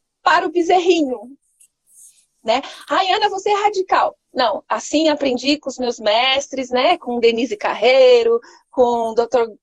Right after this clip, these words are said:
Calegaro, com o doutor Felipe Júnior. Leite, derivados e glúten são os produtos alimentícios da vida moderna que alteram o microbioma.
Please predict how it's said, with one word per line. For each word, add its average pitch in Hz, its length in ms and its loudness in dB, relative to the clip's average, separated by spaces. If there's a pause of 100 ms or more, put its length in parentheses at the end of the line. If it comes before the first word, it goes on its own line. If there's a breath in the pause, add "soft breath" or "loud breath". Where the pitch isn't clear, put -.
Calegaro, 233 800 2
com 247 120 -16
o 226 40 -14
doutor 220 280 -8
Felipe 196 380 -18
Júnior. 254 640 -4 (240)
Leite, 320 580 0
derivados 240 1300 0
e 254 180 -6
glúten 240 800 -2 (1300 soft breath)
são 226 520 0
os 254 120 -10
produtos 226 520 -4
alimentícios 233 760 -6
da 214 120 2
vida 214 240 -2
moderna 208 580 2 (260 soft breath)
que - 140 -4
alteram 208 400 2
o - 20 -8
microbioma. 208 560 -2